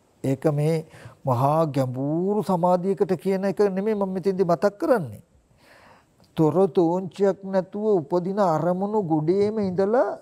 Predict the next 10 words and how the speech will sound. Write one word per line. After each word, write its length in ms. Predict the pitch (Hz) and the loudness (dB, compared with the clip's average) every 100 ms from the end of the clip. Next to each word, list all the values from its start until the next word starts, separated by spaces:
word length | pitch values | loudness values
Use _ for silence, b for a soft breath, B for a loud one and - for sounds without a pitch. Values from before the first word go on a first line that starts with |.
| _ | _
චතුරාර්ය 460 | 175 160 185 202 | -6 -4 -2 -2
සත්‍ය 300 | 175 185 - | -2 -2 0
පෙන්න 220 | 196 180 175 | 0 0 -2
ගන්න 320 | 185 202 202 | -2 -2 -2
බෑ. 320 | 151 180 202 113 - _ b b b - | 0 2 2 -2 -14 _ b b b 2
ඒ 160 | 185 | 4
හින්දා 540 | 208 220 165 139 202 339 _ b b b | 4 0 -4 -4 -6 -8 _ b b b
සිහි 320 | - 170 165 208 | -2 0 2 2
වෙන 200 | 220 220 | 2 2
අරමුණු 920 | 196 - 135 160 208 214 175 151 | -2 -2 -2 0 0 0 -2 -2